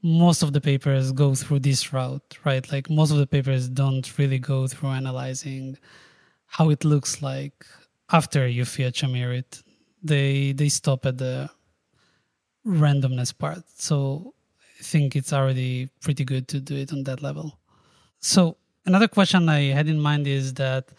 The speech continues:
a lot of the, um, the framing that you have in the paper is that it's kind of about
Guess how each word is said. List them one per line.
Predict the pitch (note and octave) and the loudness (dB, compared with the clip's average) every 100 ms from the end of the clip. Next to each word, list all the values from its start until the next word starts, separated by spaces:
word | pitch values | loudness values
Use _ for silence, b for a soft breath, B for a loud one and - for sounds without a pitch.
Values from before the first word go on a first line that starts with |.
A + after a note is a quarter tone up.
| b b b _ _ | b b b _ _
a | F3+ | 2
lot | E3 D#3+ F3 G3+ | 4 6 4 4
of | A3 E3+ | 0 -2
the, | D#3 D3+ | -2 0
um, | C#3+ C#3 C3+ C3+ C3 C#3+ - _ _ _ _ | 0 -2 -4 -6 -10 -12 -18 _ _ _ _
the | E3 | -4
framing | - - F3 F3 C#3 C3+ | -2 2 2 2 0 -2
that | C3+ | -4
you | C3+ | -2
have | C#3 C3+ | -2 -2
in | C3+ | -4
the | C3+ | -4
paper | B2+ C3 C3 C#3 C3 C3 G#3 - | -4 -6 -4 -4 -4 -4 -10 -6
is | D#3 C3+ C3 | -4 -4 -4
that | C3+ C3 C3+ C3+ - - - - _ _ _ _ _ | -4 -2 -4 -6 -12 -18 -18 -20 _ _ _ _ _
it's | - | -8
kind | - F3 D#3+ | 0 2 2
of | - | 0
about | D3 C#3+ D3 C#3+ C#3+ | -2 0 0 0 -2